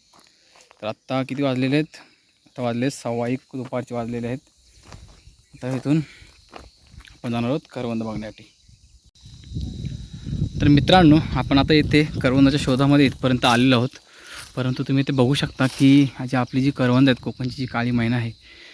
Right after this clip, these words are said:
ते अजूनपर्यंत पिकलेली नाही. हे अजून थोडे, ह्यांना टाईम लागेल, अजून मला वाटते चार पाच दिवस तरी जातील पिकण्यासाठी. तर, अ, आपल्याला ह्या व्हिडिओमध्ये जो आपला रानमेवाचा जो व्हिडिओ आहे, अ, व्लॉग आहे,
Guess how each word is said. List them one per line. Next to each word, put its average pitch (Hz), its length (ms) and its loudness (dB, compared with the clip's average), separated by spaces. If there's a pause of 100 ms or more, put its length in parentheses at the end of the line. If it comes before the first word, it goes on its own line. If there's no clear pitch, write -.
(200)
ते 127 40 -4
अजूनपर्यंत 123 420 0 (140)
पिकलेली 123 300 2
नाही. 120 200 2
हे 127 240 -10
अजून 123 400 -2
थोडे, 131 360 -2
ह्यांना 131 200 0
टाईम 135 300 2
लागेल, 139 240 0 (720)
अजून 123 200 0
मला 131 120 4
वाटते 143 460 0 (220)
चार 120 160 2
पाच 131 200 -2
दिवस 127 240 -2
तरी 143 120 -6
जातील 127 260 -6 (120)
पिकण्यासाठी. 123 500 -2 (800)
तर, 127 320 2
अ, 123 40 4
आपल्याला 135 360 2
ह्या 147 100 6
व्हिडिओमध्ये 135 520 6 (240)
जो 131 60 -8
आपला 127 340 -6 (480)
रानमेवाचा 135 600 2
जो 151 100 0
व्हिडिओ 143 260 2
आहे, 135 180 -2 (140)
अ, 120 40 -14
व्लॉग 120 300 -10
आहे, 135 180 -10